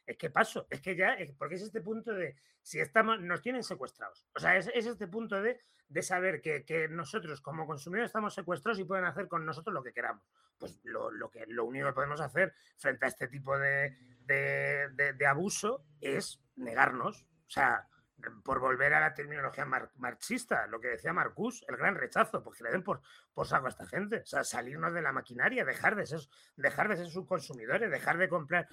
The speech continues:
eh, PlayStation, dejar de comprar juegos, el coding de box este de los cojones y que les den morcilla. Porque es que, es que no se puede hacer otra cosa.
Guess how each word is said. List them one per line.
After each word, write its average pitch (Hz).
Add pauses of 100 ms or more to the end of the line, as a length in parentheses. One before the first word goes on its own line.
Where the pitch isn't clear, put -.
(220)
eh, 160
PlayStation, 185
dejar 151
de 160
comprar 160 (240)
juegos, 208
el 135
coding 165
de 151
box 175
este 156
de 160
los 151
cojones 180
y 214
que 190
les 143
den 127
morcilla. 165
Porque 127
es 135
que, 170 (360)
es 135
que 190 (120)
no 151
se 208
puede 240
hacer 170
otra 123
cosa. -